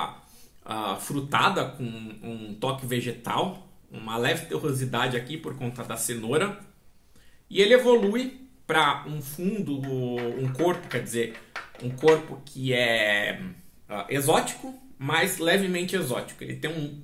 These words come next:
toque bem discreto de Mortelli pra trazer esse tom dourado. A Immortelli tem um, um aroma meio acaramelado, de açúcar queimado, feno, e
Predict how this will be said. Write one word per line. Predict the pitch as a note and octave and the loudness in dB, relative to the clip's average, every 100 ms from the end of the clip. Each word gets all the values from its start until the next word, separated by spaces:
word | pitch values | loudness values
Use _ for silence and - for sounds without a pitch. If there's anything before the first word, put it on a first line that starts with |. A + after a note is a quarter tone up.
| - | -4
toque | D3 D3 | -2 -2
bem | C3+ D#3+ | -2 -2
discreto | - - C3+ F#3+ G3+ | -2 2 4 4 2
de | C#3+ | -6
Mortelli | C3+ A#2 - C3 E3+ | -4 -4 -2 0 0
pra | F#3 - | -2 -6
trazer | A#2 A#2+ A#2 A#2+ B2+ B2+ - - - | -6 -2 -2 -2 -6 -8 -18 -20 -8
esse | A#2 B2 - A#2+ | -4 -4 -6 -8
tom | - B2+ B2 A#2 G#2+ G#2 G2+ - | -4 -2 -2 -4 -8 -10 -12 -4
dourado. | A#2+ A2+ G#2+ E3+ F#3+ A#2 G#2 | 2 4 6 4 2 -2 -4
A | |
Immortelli | G2 G#2+ G2+ A2+ B2 | -6 -8 -6 -2 -2
tem | A#2 A#2 | -2 -4
um, | A#2 A2+ - - | -4 -6 -12 -16
um | A2+ | -8
aroma | A#2 A#2+ A#2+ | -4 -2 -2
meio | A2+ A2+ G#2+ | -4 -2 -2
acaramelado, | A2 G#2+ A2 A2 G#2+ F#2 A2 D3+ B2+ G2+ G2+ | -4 -4 -4 -2 -4 -2 0 0 -2 -2 -6
de | G2+ | -6
açúcar | G#2+ - - A2+ | -6 -6 -6 -8
queimado, | - G2+ F2 G2+ D3+ B2+ A2 F#2+ | -8 -8 -6 -2 -2 -2 -4 -6
feno, | F#2+ - A2 D3+ B2+ G2+ | -8 -8 -6 -4 -4 -6
e | G2 | -8